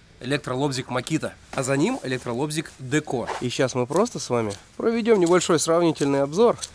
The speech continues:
в котором поймем, что, собственно, к чему и зачем пойдет. Коробка с Макитой включает в себя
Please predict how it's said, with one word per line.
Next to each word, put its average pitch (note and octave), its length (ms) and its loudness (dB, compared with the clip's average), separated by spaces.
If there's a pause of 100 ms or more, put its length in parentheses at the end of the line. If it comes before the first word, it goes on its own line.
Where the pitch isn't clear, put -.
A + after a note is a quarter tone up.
(240)
в - 80 -18
котором F3 440 2 (580)
поймем, D#3 540 2 (400)
что, G#3 380 2 (360)
собственно, C#3+ 680 0
к - 80 -18
чему C3+ 360 2 (380)
и - 80 -4
зачем B2 400 2 (340)
пойдет. B2 320 0 (280)
Коробка A3 360 -2
с - 60 -4
Макитой G3 420 -2
включает D#3 580 -2
в - 40 -8
себя B2 300 -4